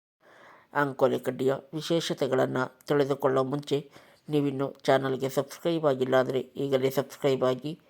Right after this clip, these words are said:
ಹಾಗೆ ಲೈಕ್ ಮಾಡಿ ವಿಡಿಯೋ ನೋಡಿ. ಪ್ರಾಚೀನ ನಂಬಿಕೆಗಳ ಪ್ರಕಾರ ಅಂಕೋಲೆ ಕಡ್ಡಿಯು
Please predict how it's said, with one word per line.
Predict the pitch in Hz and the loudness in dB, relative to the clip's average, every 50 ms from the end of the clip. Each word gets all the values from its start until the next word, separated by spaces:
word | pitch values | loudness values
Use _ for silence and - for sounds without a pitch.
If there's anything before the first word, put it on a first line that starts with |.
| _ - - - _ _ _ | _ -20 -20 -20 _ _ _
ಹಾಗೆ | 160 156 147 151 139 143 - - _ _ _ _ _ | 6 6 6 6 0 -10 -10 -12 _ _ _ _ _
ಲೈಕ್ | - 151 147 147 156 151 - - | 0 4 6 6 6 4 -4 -6
ಮಾಡಿ | 156 143 135 131 131 131 - _ - | 0 0 2 2 0 -2 -2 _ -2
ವಿಡಿಯೋ | 131 143 131 131 131 131 | -2 -2 2 2 2 2
ನೋಡಿ. | 127 131 127 123 113 - - _ _ _ _ _ _ _ _ _ _ _ _ _ _ _ _ _ _ _ _ _ _ _ _ _ _ _ _ _ _ _ _ _ - | 4 2 0 0 0 -6 -6 _ _ _ _ _ _ _ _ _ _ _ _ _ _ _ _ _ _ _ _ _ _ _ _ _ _ _ _ _ _ _ _ _ 4
ಪ್ರಾಚೀನ | 156 151 151 151 - 180 175 180 | 6 6 6 4 -2 -6 -4 -4
ನಂಬಿಕೆಗಳ | 175 160 147 135 131 147 127 131 131 131 135 131 131 | -2 -4 -4 -2 -4 -2 0 0 0 2 2 0 0
ಪ್ರಕಾರ | 123 - - 139 139 - 135 131 131 135 131 - - - _ - - | 0 0 -4 -4 0 2 2 4 4 2 0 0 -8 -20 _ -6 0
ಅಂಕೋಲೆ | 165 147 143 - - 147 131 123 127 | 0 0 0 0 -2 0 0 0 -2
ಕಡ್ಡಿಯು | 123 - 135 135 131 135 135 139 143 | -2 -4 -4 -2 -2 -4 -4 -4 -6